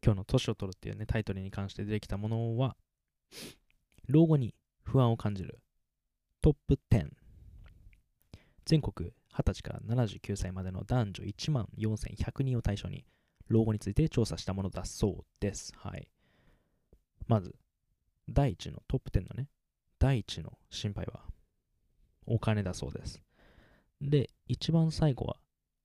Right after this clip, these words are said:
配偶者との関係だそうです。全部リストアップしていくと、お金、健康、認知症、自分自身の介護、配偶者の介護、両親への配護、就活、住まい、食生活。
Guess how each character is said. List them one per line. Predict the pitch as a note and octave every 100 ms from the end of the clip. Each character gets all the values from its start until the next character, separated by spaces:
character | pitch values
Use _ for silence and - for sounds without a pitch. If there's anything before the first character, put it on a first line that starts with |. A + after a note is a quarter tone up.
| _
配 | - D3+ D3+
偶 | C#3
者 | A#2+ F2+
と | -
の |
関 | - G#2
係 | G2+
だ | -
そ | - -
う | -
で |
す。 | - - -
全 | - C3+
部 | G2+
リ |
ス | G#2+ -
ト |
ア | G#2
ッ | -
プ | G2+
し |
て | -
い | G2+
く |
と、 | - A#2 - - _
お | -
金、 | A#2 A2+ A2+ G#2+ - _ _ _
健 | - G#2+ G2+ -
康、 | - - - _ _ _ - _
認 | A#2+ A2
知 | -
症、 | - G2+ F#2 -
自 | A#2
分 | B2+ C3
自 | B2+ -
身 | G#2
の | D3 D3+
介 | - G#2+ F#2+
護、 | - - _ - _ _
配 | - C#3 C#3
偶 | C#3
者 | C3+
の | E3
介 | D#3+ F#2+
護、 | - - - _ _ _ _ _
両 | C3 D3+
親 | C#3+ B2+ B2+
へ | D3+
の | E3
配 | - G2
護、 | - - _ - _ _ _ _
就 | - - B2+
活、 | - G#2+ -
住 | G2 A2+
ま | F2+
い、 | E2+ _ _
食 | - -
生 | - G2+
活。 | G2+ -